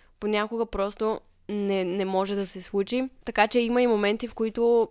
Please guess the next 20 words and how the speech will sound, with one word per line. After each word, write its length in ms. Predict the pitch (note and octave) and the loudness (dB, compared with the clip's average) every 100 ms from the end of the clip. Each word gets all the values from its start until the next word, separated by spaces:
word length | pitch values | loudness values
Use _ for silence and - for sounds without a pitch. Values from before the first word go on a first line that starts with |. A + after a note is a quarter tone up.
| - _ - _ | -4 _ -20 _
с 220 | - G#3 G#3 | -14 -10 -2
някои 300 | G#3 G#3 A3+ | 0 0 -2
хора 240 | G#3+ G#3 | 0 0
говоря 340 | F#3+ F3+ F3 | -2 -2 -2
по-малко, 500 | F3 G#3 A3+ A#3 A#3 | -2 2 4 4 2
с 180 | A3+ F#3 | -6 -4
други 220 | G3 G3+ | -2 -2
повече, 540 | G3 G3 G3 A3 A#3+ A#3 | -2 0 0 0 0 0
зависи. 560 | G3+ F#3 G3+ A#3+ A#3+ - _ | 0 -6 -8 -6 -6 -8 _
Имаше 280 | C4 D4 C4+ | 0 2 2
един 200 | A#3+ B3+ | 2 0
въпрос: 340 | G#3+ A3+ A#3+ | 0 0 -2
„Повече 400 | - A#3 D4 D#4+ | 2 2 2 0
стресиращи 720 | C#4+ A#3+ G3+ - C4 C#4+ - C4+ | -2 -2 -4 0 2 2 0 -2
или 280 | C#4 A#3 | -2 -2
повече 420 | A3+ A3 A#3 A3+ G#3 | 2 2 2 0 -4
вълнуващи 680 | F3+ F3+ F#3+ G3+ F#3 - | -2 0 0 -2 -4 -10
са 140 | - D#3+ | -14 -10
фен 260 | D#3+ D#3+ | -6 -6
срещите?“ 560 | - F3 - - - | -6 -10 -10 -12 -14